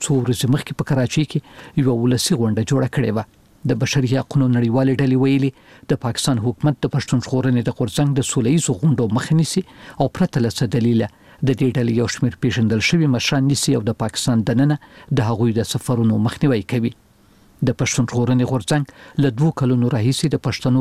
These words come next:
د مدني حقونو لپاره هڅې پیل کړې دي. دا غورځنګ تر ډیره له افغانستان سره څیرمه په پرتو قبایلي سیمو کې نفوذ لري، په هغو سیمو کې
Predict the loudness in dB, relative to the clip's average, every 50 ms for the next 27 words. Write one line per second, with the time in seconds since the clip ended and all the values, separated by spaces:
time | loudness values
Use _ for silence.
0 | 2 0 0 0 0 0 2 2 2 2 2 0 0 0 0 2 2 2 0 0
1 | -2 -2 -2 -2 -2 -4 -4 -2 -2 -2 -2 0 0 0 0 0 -2 -4 -6 -8
2 | _ -20 -20 -20 -20 -8 -2 0 0 0 0 0 -2 -2 0 0 -2 -2 0 -2
3 | -2 0 0 0 0 0 -2 -4 -8 -12 -20 -12 -4 -2 0 0 0 0 0 -2
4 | -2 -2 -2 -2 -2 -2 0 0 0 -2 -2 0 0 0 0 0 0 -2 -2 -2
5 | -6 -6 -4 -4 -4 -2 -2 -2 -2 -2 -2 -4 -2 -2 0 2 2 2 0 2
6 | 0 0 0 0 0 0 0 0 0 -2 -2 0 2 0 2 0 -2 -4 -8 -20
7 | -20 -20 -14 -6 -2 0 2 2 2 0 -2 0 0 0 2 2 0